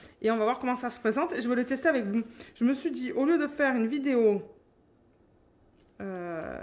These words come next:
une autre vidéo sur la chaîne, ben, je vais l'ouvrir avec vous. Et on va tester ça ensemble. Parce que c'est vrai que j'ai beaucoup de vidéos ces temps-ci. Et je me suis dit, si on peut combiner,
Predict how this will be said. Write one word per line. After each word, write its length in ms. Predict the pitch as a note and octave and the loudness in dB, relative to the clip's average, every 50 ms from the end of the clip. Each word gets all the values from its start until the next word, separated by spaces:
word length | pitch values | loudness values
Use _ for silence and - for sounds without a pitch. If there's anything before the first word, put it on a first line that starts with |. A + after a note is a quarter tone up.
| - | -8
une 140 | - F#3 G3 | -6 -4 -2
autre 200 | A#3+ B3+ - A#3 | -4 -4 -4 -8
vidéo 300 | F#3+ G3 F3+ F3 F3 E3 | -10 -8 -6 -8 -8 -8
sur 180 | E3 - - G#3 | -10 -12 -12 -10
la 120 | F3+ - | -10 -10
chaîne, 340 | - - - G3 A#3+ B3+ A3 | -12 -10 -10 -8 -6 -6 -8
ben, 180 | - E3 D#3 D#3 - | -8 -10 -12 -12 -12
je 60 | D#3+ | -12
vais 80 | D#3+ E3 | -10 -10
l'ouvrir 280 | F3 E3+ - A3+ A#3 B3+ | -10 -10 -8 -8 -6 -6
avec 160 | C#4 D4 D4 | -6 -6 -6
vous. 240 | C#4+ D#4+ F4+ F4 F4 - - - - _ - - - - - - - - - - - - - - _ _ - | -4 -4 -4 -6 -6 -10 -16 -20 -20 _ -20 -20 -20 -20 -20 -20 -20 -20 -20 -20 -20 -20 -20 -20 _ _ -14
Et 40 | G3 | -12
on 40 | G3 | -10
va 100 | G3 G3 | -10 -10
tester 280 | G#3 A3 G3+ - G#3+ | -10 -12 -10 -10 -10
ça 140 | G3+ - C#4 | -10 -8 -8
ensemble. 380 | C4+ A3 - - A3 G#3 A3 A3 | -8 -8 -8 -10 -10 -10 -10 -10
Parce 140 | - F#3 - | -10 -12 -10
que 100 | - - | -10 -10
c'est 140 | G3 - A#3 | -8 -6 -6
vrai 140 | A3 A3+ A3 | -6 -6 -6
que 60 | F3+ | -6
j'ai 80 | F#3+ F#3 | -6 -8
beaucoup 260 | G3+ A#3 - - C4 | -8 -8 -8 -8 -6
de 80 | G#3 | -4
vidéos 280 | G3+ A3 F#3 F#3+ F#3 G3 | -4 -2 0 2 0 0
ces 140 | - - C4+ | 0 -4 -8
temps-ci. 640 | C4 A3 G3+ - - - - A#3+ B3+ C4+ C4+ - - - | -8 -8 -8 -8 -10 -6 -2 0 0 0 0 -2 -4 -4
Et 60 | G#3+ | -4
je 100 | G#3 G3 | -4 -2
me 140 | G#3 G#3 G#3 | -4 -4 -6
suis 180 | G#3 - - F#3+ | -6 -8 -12 -10
dit, 180 | F#3 A3+ C4 | -8 -6 -6
si 140 | B3+ - - | -6 -4 -4
on 80 | B3 A#3 | -4 -2
peut 140 | A#3+ A#3 A3 | -2 -2 0
combiner, 580 | - - C#4+ C#4+ C4+ C4+ B3 A3+ A3 A#3 C#4 | 0 2 2 4 4 6 6 6 4 4 2